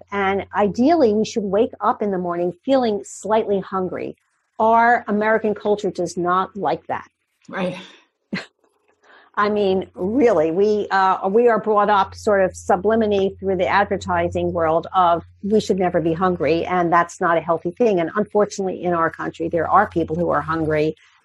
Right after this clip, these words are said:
Speaker 1: because they don't have enough food, and that is a different topic. But so once you go from that eight hours, and the, and how I do that is we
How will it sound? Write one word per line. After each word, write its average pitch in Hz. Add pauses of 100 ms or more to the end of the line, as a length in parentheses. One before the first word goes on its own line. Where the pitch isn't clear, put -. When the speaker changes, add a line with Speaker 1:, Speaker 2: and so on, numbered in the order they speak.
(160)
Speaker 1:
because 170
they 170
don't 165
have 165
enough 156 (260)
food, 165
and 143
that 190
is 170
a 151 (320)
different 170
topic. 135 (140)
But 180 (1080)
so 233 (260)
once 285
you 330
go 254
from 220
that 180
eight 240
hours, 175 (100)
and 190
the, 196
and 196
how 240
I 190
do 196
that 165
is 180
we 180